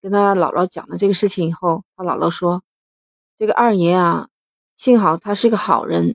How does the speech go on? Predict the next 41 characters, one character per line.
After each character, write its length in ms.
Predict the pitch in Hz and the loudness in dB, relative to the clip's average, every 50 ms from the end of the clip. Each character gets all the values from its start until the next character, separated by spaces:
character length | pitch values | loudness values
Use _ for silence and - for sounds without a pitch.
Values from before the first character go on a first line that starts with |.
| - _ - | -6 _ -4
他 80 | 214 | 2
在 100 | 220 240 | 2 4
村 240 | 233 - - 247 247 | 4 4 4 4 6
里 80 | 240 196 | 6 6
面 340 | 165 175 180 180 185 185 180 | 4 4 2 2 2 0 -2
是 220 | - - - 208 | -4 -2 -2 -2
出 220 | 196 - - 233 | -2 -2 0 2
了 120 | 233 220 214 | 4 4 4
名 220 | 185 160 165 180 | 2 0 0 2
的， 240 | 190 202 175 131 - _ _ _ _ _ _ | 2 2 0 0 -4 _ _ _ _ _ _
特 140 | - - 247 | -2 2 4
别 120 | 226 202 190 | 4 4 2
和 240 | 185 - 160 165 | 2 0 2 2
蔼 160 | 185 175 165 165 | 2 2 0 -2
可 160 | - - 117 | -6 -10 -12
亲 280 | - - - 180 180 | -10 -8 -6 -2 0
的。 200 | 180 175 135 - - _ _ _ _ _ _ _ _ _ _ _ _ _ _ _ _ _ _ _ _ _ _ _ _ | 0 0 -2 -4 -8 _ _ _ _ _ _ _ _ _ _ _ _ _ _ _ _ _ _ _ _ _ _ _ _
谁 260 | - - - 190 185 | -8 -2 2 2 4
叫 160 | 202 247 254 247 | 4 6 6 6
你 140 | 220 180 | 4 2
侵 200 | 165 - - 214 | 2 2 2 2
犯 160 | 214 - 220 202 | 2 2 2 2
了 140 | 185 175 | 2 0
他， 300 | 175 - 190 175 180 - _ _ _ _ _ _ _ _ | -2 -2 -4 -4 -4 -4 _ _ _ _ _ _ _ _
他 160 | _ - 233 226 | _ 0 2 2
也 60 | 190 | 2
就 80 | 190 214 | 2 0
给 200 | - - 180 196 | -2 -2 0 2
你 100 | 226 214 | 2 2
一 40 | 190 | 2
个 80 | 190 196 | 2 0
教 240 | - - 233 202 | 2 2 2 2
训， 300 | 175 - - - - - - _ _ _ _ _ _ _ _ _ _ _ _ | 2 0 -2 -4 -4 -4 -6 _ _ _ _ _ _ _ _ _ _ _ _
幸 260 | - - 269 254 233 | 0 4 4 6 6
好 240 | 202 190 175 175 175 | 4 2 2 0 0
有 240 | - 190 175 160 160 | 0 0 0 0 0
佛 260 | - _ - 175 180 | -2 _ -2 -2 0
保 200 | - - - - | 0 0 0 2
佑。” 240 | 170 175 165 - _ _ _ _ _ _ _ _ _ _ _ _ _ _ _ _ _ _ _ _ - | 4 4 2 2 _ _ _ _ _ _ _ _ _ _ _ _ _ _ _ _ _ _ _ _ -12
哎 100 | 180 180 | -8 -8
呀， 180 | 180 180 175 | -6 -6 -6